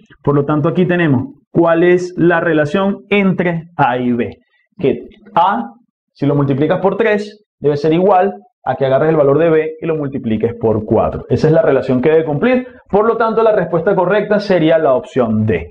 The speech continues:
Mira que básicamente fue resolver un sistema de ecuaciones, quién es X y quién es Y,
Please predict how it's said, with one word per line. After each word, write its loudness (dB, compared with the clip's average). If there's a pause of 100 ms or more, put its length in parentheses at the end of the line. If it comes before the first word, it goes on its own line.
(280)
Mira 2
que 2
básicamente 0
fue 2
resolver 0
un 0
sistema 0
de 2
ecuaciones, -2 (320)
quién 0
es -2 (720)
X 2
y 0
quién 0
es 2
Y, 4